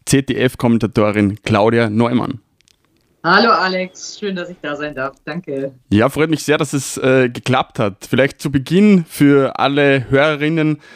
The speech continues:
Speaker 1: die dich vielleicht nicht kennen, magst du dich in zwei bis drei Sätzen kurz selber vorstellen?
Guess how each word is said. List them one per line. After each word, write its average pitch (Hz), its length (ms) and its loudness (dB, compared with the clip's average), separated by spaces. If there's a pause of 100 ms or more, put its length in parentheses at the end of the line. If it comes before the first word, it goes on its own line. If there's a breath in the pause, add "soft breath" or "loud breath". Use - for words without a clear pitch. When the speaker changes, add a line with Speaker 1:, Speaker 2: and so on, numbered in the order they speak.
Speaker 1:
die 135 260 2
dich 135 340 2
vielleicht 127 280 -2
nicht 202 320 4
kennen, 98 400 0 (260 soft breath)
magst 113 400 0
du 147 60 0
dich 143 360 -2
in 123 220 2
zwei 127 320 0
bis 151 240 -8
drei 117 260 0
Sätzen 127 600 -6
kurz - 320 -4
selber 117 320 2
vorstellen? - 680 -8